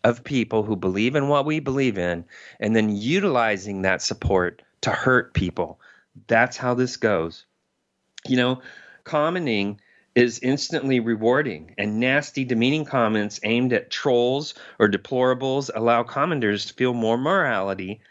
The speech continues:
and in-, intellectually superior. So the act of canceling is self-sealing. It protects the commenter from considering their own nastiness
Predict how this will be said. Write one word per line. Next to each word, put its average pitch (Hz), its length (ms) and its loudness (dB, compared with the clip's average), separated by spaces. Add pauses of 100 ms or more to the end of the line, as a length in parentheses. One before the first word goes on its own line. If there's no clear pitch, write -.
(180)
and 120 120 2
in-, 117 280 2
intellectually 123 840 0
superior. 123 720 -2 (340)
So - 160 -2
the 127 160 -2
act 135 240 0
of 113 80 -12
canceling 156 560 0
is 110 180 -2
self-sealing. 139 800 2
It - 140 -8
protects 165 520 2
the 151 80 -2
commenter 127 880 0 (340)
from 139 180 0
considering 139 580 -2
their 117 200 2
own 147 480 0 (220)
nastiness 101 840 0